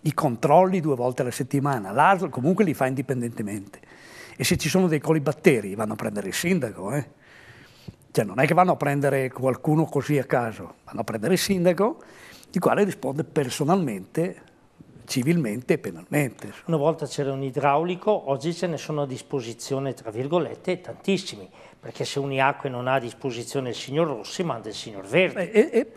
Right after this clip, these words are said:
Speaker 1: sono
Speaker 2: Ecco,
Speaker 1: altri
Speaker 2: fino a lì,
Speaker 1: posti di lavoro.
Speaker 2: fino a lì, mm, sono anch'io d'accordo. Ho visto però che ci sono ancora alcuni sindaci che, mm, resistono o quantomeno vorrebbero resistere perché dicono che l'acqua è pubblica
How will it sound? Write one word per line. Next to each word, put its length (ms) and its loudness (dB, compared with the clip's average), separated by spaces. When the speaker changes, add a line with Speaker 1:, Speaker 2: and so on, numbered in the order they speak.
Speaker 1:
sono 220 6
Speaker 2:
Ecco, 80 6
Speaker 1:
altri 140 2
Speaker 2:
fino 100 2
a 20 2
lì, 80 2
Speaker 1:
posti 220 0
di 100 -2
lavoro. 340 -6
Speaker 2:
fino 180 6
a 40 4
lì, 400 -2
mm, 560 2
sono 380 0
anch'io 300 0
d'accordo. 580 0
Ho 100 8
visto 320 0
però 320 2
che 160 -10
ci 140 -8
sono 220 -2
ancora 840 2
alcuni 600 0
sindaci 720 -2
che, 360 -4
mm, 400 -10
resistono 720 2
o 180 0
quantomeno 500 -2
vorrebbero 520 0
resistere 640 -2
perché 260 -6
dicono 360 -4
che 120 -4
l'acqua 420 0
è 60 0
pubblica 680 -2